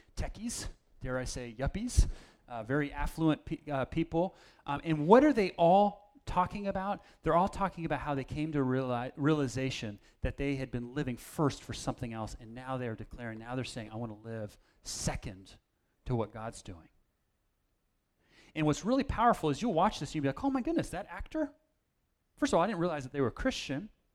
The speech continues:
Second of all, I didn't realize they were living out these values," but you listen to their story, like, "Oh my goodness, they're doing it very intentionally. They're doing it quietly." But their whole perspective is, in life, "How do I live second for the things that God is doing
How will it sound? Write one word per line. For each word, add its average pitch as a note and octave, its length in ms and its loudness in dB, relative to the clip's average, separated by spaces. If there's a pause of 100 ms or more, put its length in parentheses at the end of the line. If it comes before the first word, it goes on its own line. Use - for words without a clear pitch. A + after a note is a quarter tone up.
(420)
Second B3 240 2
of G3+ 40 8
all, E3+ 60 10
I F3 60 8
didn't G#3 140 2
realize G3 320 4
they E3 60 2
were D3+ 80 4
living F#3+ 240 -2
out E3+ 120 -6
these D#3 120 -6
values," F#3 260 4
but E3 100 -6
you D#3 80 -4
listen G3+ 220 -2
to G3+ 40 -10
their E3 80 -4
story, B3+ 300 0
like, C3+ 140 -4
"Oh D#3+ 60 -4
my D3+ 100 -4
goodness, - 360 -8 (400)
they're C#3 200 0
doing D#3 300 0
it B2 120 -6
very C#3+ 240 2
intentionally. B2+ 540 -8
They're G2+ 80 -10
doing A#2 140 -4
it - 60 -10
quietly." D#3 640 -8 (300)
But C#3+ 120 -2
their D#3+ 80 -2
whole A3 300 0
perspective G3+ 640 -6
is, B2 300 -6
in D3 140 -6
life, D3 420 -6 (200)
"How A#3+ 200 -2
do D#4 100 2
I D#4 80 2
live A#3 240 -4
second F3 580 -6
for F3+ 120 -6
the D#3 80 -6
things G#3 400 -6
that D#3 120 -12
God E3+ 260 -4
is C#3+ 120 -10
doing F3+ 500 -2